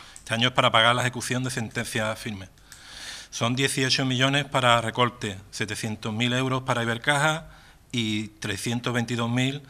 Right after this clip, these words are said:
para la antigua concesionaria del servicio de cementerio. A nosotros nos gustaría saber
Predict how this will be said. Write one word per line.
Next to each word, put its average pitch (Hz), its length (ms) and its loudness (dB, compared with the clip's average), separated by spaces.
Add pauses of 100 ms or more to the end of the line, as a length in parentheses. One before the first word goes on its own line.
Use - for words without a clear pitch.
(280)
para 107 220 4
la 107 80 4
antigua 117 540 4
concesionaria 120 720 0
del 110 180 -4
servicio 107 380 -2
de 104 60 -6
cementerio. 98 520 -6 (300)
A 117 60 -6
nosotros 127 320 0
nos 143 80 0
gustaría 139 320 0
saber 139 320 2